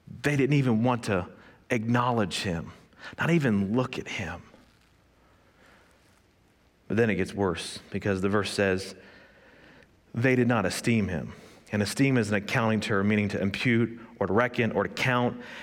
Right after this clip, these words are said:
And here it simply means that they counted what he did, his life and his ministry, and to them it added up as nothing, a nobody. This was the ultimate expression of scorn.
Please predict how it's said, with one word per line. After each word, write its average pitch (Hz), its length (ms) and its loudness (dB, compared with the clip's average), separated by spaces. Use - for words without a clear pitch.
And 113 140 0
here 185 180 6
it 156 80 0
simply 139 260 2
means 131 280 4
that 107 160 -4
they 170 580 4
counted 165 440 2
what 139 220 4
he 151 160 2
did, 156 380 4
his 143 300 0
life 147 280 2
and 143 80 2
his 143 120 0
ministry, 165 520 2
and 131 140 0
to 123 80 -2
them 160 340 2
it 143 240 2
added 123 260 0
up 127 300 0
as 104 180 -2
nothing, 95 440 -2
a 107 80 0
nobody. 82 540 -2
This 143 240 0
was 139 160 2
the 113 160 2
ultimate 143 680 2
expression 113 840 -2
of 113 80 -8
scorn. - 460 -10